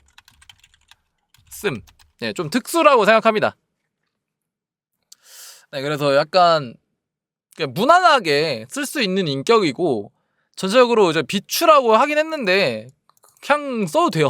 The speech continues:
<laughs> 세요. 센데, <laughs> 센데 이제 이 친구가 삼 스킬로 적을 무적으로 만드는 경우들이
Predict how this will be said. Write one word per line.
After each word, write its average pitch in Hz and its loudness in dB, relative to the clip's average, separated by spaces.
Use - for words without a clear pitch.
<laughs> - -20
세요. 269 2
센데, 302 0
<laughs> - -14
센데 311 0
이제 208 4
이 165 0
친구가 247 2
삼 339 -4
스킬로 269 -2
적을 165 -2
무적으로 254 0
만드는 214 -2
경우들이 151 -6